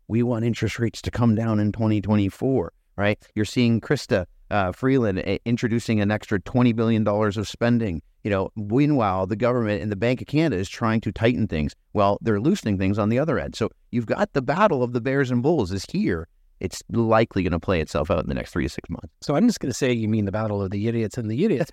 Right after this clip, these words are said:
Speaker 2: <laughs> But, um, that's, of course, how <laughs> only my personal take on the people that are governing and leading right now.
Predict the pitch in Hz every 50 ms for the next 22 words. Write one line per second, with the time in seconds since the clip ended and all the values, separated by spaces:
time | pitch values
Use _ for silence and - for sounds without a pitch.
0 | - 160 - 196 220 - 196 - 190 - - 196 - - 196 185 180 175 175 175
1 | 170 175 170 165 170 - - - 151 - 175 - - - 156 147 - - - 147
2 | 127 - - _ _ - 160 151 127 175 156 147 143 135 131 131 123 - 151 135
3 | - - 139 123 - - 123 123 117 - - - 131 117 113 110 117 117 113 107
4 | 117 143 131 139 135 135 139 135 131 - - 226 214 - 233 202 190 165 160 143
5 | 131 135 135 139 139 139 139 135 131 135 139 131 120 113 110 120 135 165 170 147
6 | 117 107 113 107 92 107 101 92 90 101